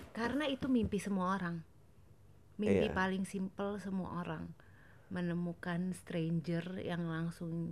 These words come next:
Speaker 1: nyambung dan
Speaker 2: Tapi that's how, how movies work kan, gitu. Maksudnya, sama
Speaker 1: Enggak.
Speaker 2: aja When Harry Met Sally sih menurut aku.
Speaker 1: Oh iya, sama. Tapi,
Speaker 2: Timeline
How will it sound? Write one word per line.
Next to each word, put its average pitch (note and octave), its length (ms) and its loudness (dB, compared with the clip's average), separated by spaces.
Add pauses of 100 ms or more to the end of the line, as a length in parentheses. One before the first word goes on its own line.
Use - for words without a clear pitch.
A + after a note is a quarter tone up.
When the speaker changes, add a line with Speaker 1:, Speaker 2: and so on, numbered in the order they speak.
Speaker 1:
nyambung E3+ 720 -2 (840)
dan E3+ 580 4
Speaker 2:
Tapi D#3 160 8
that's F#3 240 12
how, C#3 380 12
how C3 180 8
movies B2+ 560 10
work D#3+ 240 8
kan, F2+ 240 4
gitu. G2+ 160 6
Maksudnya, D3+ 320 8 (1700)
sama D3+ 360 12
Speaker 1:
Enggak. D#3 80 12
Speaker 2:
aja F3 160 12
When C#3 160 12
Harry B2 240 12
Met A2+ 160 8
Sally C3+ 240 12
sih - 100 4
menurut G2+ 320 6
aku. F#2+ 240 4
Speaker 1:
Oh - 60 0
iya, D3 320 4
sama. E3 320 2 (260)
Tapi, G#3 540 2 (640)
Speaker 2:
Timeline B2 240 12